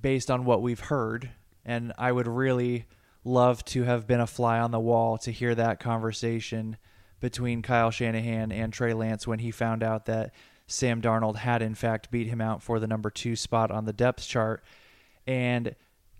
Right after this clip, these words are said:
now that this is official, you're hearing basically everybody saying, "Well, this is a much better fit for Trey. We're glad that this is a better opportunity for him." But at the end of the day,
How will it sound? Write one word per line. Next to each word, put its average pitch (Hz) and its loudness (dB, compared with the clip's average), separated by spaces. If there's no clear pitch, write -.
now 131 4
that 139 0
this 127 0
is 117 -2
official, 120 4
you're 113 -2
hearing 127 0
basically 123 2
everybody 117 4
saying, 113 0
"Well, 117 2
this 113 -2
is 113 -6
a 117 0
much 113 -4
better 107 -2
fit 175 -4
for 165 -2
Trey. 156 4
We're 120 0
glad 117 2
that 113 -4
this 113 -4
is 113 -6
a 113 -4
better 110 0
opportunity 151 -2
for 139 0
him." 127 2
But 127 4
at 120 4
the 127 4
end 139 2
of 131 0
the 120 2
day, 120 4